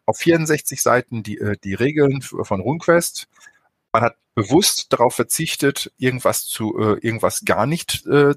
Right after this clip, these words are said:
ähm, drin zu haben, sondern man hat einen, also man wollte keine vereinfachten Regeln drin haben. Man wollte, wenn schon, wenn schon die komplett, äh, äh, kompletten Regeln drin haben, aber die natürlich so stark zusammengefasst, dass man die mit den Charakteren, die beiliegen, verwenden kann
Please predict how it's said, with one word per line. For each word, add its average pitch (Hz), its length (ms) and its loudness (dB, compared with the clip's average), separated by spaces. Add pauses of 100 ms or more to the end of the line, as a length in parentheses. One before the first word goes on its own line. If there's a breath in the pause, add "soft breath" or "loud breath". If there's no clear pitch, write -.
(140)
ähm, 131 400 -2 (100)
drin 151 220 -2
zu 147 160 -2
haben, 147 240 0
sondern 107 180 0
man 110 80 0
hat - 180 -4
einen, 98 440 0 (180)
also 107 100 2
man 98 100 0
wollte 117 180 4
keine 107 180 -2
vereinfachten 120 580 -2
Regeln 90 280 -2
drin 82 180 -8
haben. - 140 -6
Man 165 140 -6
wollte, 190 220 2
wenn 120 120 0
schon, 131 200 -4
wenn 113 380 0
schon 120 100 0
die 104 80 -10
komplett, - 400 -2
äh, 113 120 -2
äh, 101 440 0 (320 loud breath)
kompletten - 440 0
Regeln 156 320 4
drin 151 260 2
haben, 151 260 2
aber 107 300 4
die 120 240 -6
natürlich 120 460 0 (220)
so 127 220 0
stark - 300 2
zusammengefasst, 113 800 -2
dass 101 200 0
man 101 180 -2
die 110 120 -6
mit 110 120 -6
den 113 120 0
Charakteren, 123 560 2
die 127 100 -4
beiliegen, 110 520 0 (320 loud breath)
verwenden 98 500 -2
kann 98 300 -2